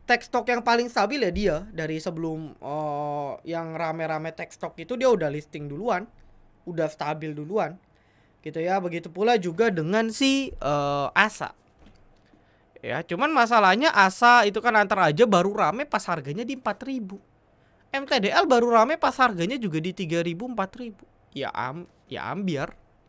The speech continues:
<clears throat> Ya, ya pasti ambiar kalau baru rame di harga segitu. Nah, ini, ini behavior yang kurang bagus di pasar modal kita. Dan yang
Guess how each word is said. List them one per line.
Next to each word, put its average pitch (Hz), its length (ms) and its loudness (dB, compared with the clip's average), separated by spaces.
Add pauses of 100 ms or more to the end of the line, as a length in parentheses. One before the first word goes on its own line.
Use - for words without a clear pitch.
(120)
<clears throat> - 400 -8
Ya, 170 220 0 (500)
ya 170 140 -4
pasti 185 240 2
ambiar 220 480 6
kalau 214 320 8
baru 160 320 2
rame 160 320 0
di 196 160 -6
harga 135 400 -10
segitu. 160 420 -14 (1120)
Nah, 120 220 -8
ini, 185 320 -2
ini 196 240 -4
behavior 143 580 -6
yang 139 140 -6
kurang 143 320 -4
bagus 135 240 -6
di 170 80 -4
pasar 131 320 -8
modal 135 320 -14
kita. - 320 -20 (160)
Dan 160 240 4 (400)
yang 220 180 6